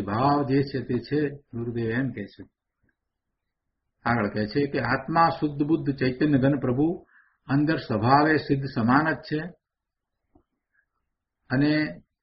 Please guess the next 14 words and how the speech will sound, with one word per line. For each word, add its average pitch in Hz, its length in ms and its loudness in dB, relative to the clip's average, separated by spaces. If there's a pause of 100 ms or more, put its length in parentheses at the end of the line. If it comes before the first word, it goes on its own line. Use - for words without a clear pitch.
(180)
જે 135 220 6
જ્ઞાન 143 440 6
અને 147 240 0
આનંદના 147 520 2
સ્વભાવે 139 480 2
પરિણમે 135 460 0 (1700)
તે 160 160 6
આત્મા 107 400 2
છે, 104 200 -10 (800)
પણ 127 180 2
રાગ 147 380 6
અને 151 180 2
વ્યવહારમાં 147 680 2
પરિણમે 147 360 2